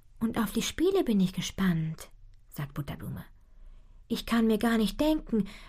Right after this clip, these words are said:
was wir an den einzelnen Stationen machen sollen.“ Ponyfee schiebt die Schubkarre in den Stall. „Ich auch nicht.“ Butterblume geht um den Stall herum, um die Mistgabel zu holen.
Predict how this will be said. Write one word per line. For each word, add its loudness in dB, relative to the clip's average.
was -2
wir 8
an 4
den 2
einzelnen 0
Stationen -2
machen -2
sollen.“ 0
Ponyfee 4
schiebt -2
die -4
Schubkarre 0
in -2
den -2
Stall. -8
„Ich 0
auch 12
nicht.“ 4
Butterblume 8
geht 4
um 2
den 2
Stall 0
herum, 4
um 0
die 2
Mistgabel -2
zu -6
holen. -8